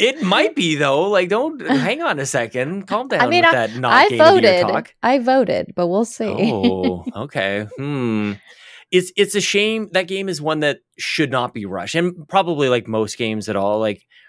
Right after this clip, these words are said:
Speaker 1: it's one that, like, yeah, you can go do the bosses and everything, or you could just, like, take care of your people forever.
Speaker 2: Oh, yeah.
Speaker 1: Like,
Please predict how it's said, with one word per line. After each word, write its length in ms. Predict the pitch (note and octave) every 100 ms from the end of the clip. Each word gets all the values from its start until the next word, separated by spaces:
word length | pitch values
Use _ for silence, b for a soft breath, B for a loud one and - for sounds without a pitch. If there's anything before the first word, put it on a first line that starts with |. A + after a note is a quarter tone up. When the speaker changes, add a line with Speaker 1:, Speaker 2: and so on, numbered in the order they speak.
| b -
Speaker 1:
it's 160 | D3
one 140 | F3 G#3
that, 140 | G3+
like, 220 | G3+ D3+ -
yeah, 140 | F3
you 160 | D#3 D3
can 140 | D3+
go 120 | C3+
do 140 | C#3 C#3+
the 80 | B2
bosses 400 | A2+ C#3 D3+ D#3
and 80 |
everything, 360 | E3 E3+ G3 G3+
or 180 | - G#3+
you 80 | C4
could 100 | D4+
just, 160 | A#3
like, 160 | A3+ G3+
take 160 | G3
care 140 | G3 F#3+
of 40 |
your 80 | D#3+
people 380 | F#3 F3+ F#2 - _
forever. 500 | - D3+ E3 A#2+ G2+ -
Speaker 2:
Oh, 160 | A3 G#3+
yeah. 240 | F#3+
Speaker 1:
Like, 40 | F#3